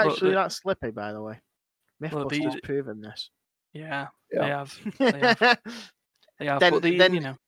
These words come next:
Speaker 2: then they did it with, um, some other form of, um, slimy liquid, which they did not want to say what it was.
Speaker 1: Oh.
Speaker 2: Um, which was for, um, helping cows give birth.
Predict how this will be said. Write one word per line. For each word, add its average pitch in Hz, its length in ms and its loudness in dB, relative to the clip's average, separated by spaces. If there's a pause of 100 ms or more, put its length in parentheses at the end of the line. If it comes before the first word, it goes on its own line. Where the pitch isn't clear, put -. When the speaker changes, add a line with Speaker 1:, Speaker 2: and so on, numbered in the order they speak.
(300)
Speaker 2:
then 185 160 4
they 196 100 4
did 180 180 2
it 160 140 2
with, 160 160 -2
um, 143 300 2
some 147 320 -8
other 139 320 2
form 135 480 4
of, 127 180 -6
um, 123 380 4 (640)
slimy 135 560 -4
liquid, 113 480 -8 (100)
which - 340 -12
they 107 120 -6
did 110 160 -12
not 104 200 -10
want 95 200 -10
to - 40 -20
say 90 140 -10
what 82 160 -10
it 87 140 -16
was. 135 440 0 (580)
Speaker 1:
Oh. 131 480 -8 (200)
Speaker 2:
Um, 123 220 -4 (420)
which - 380 -12
was - 180 -14
for, 123 380 -10
um, 135 180 -12 (260)
helping 139 400 -8
cows 131 320 -6
give 127 140 -10 (100)
birth. 135 300 -6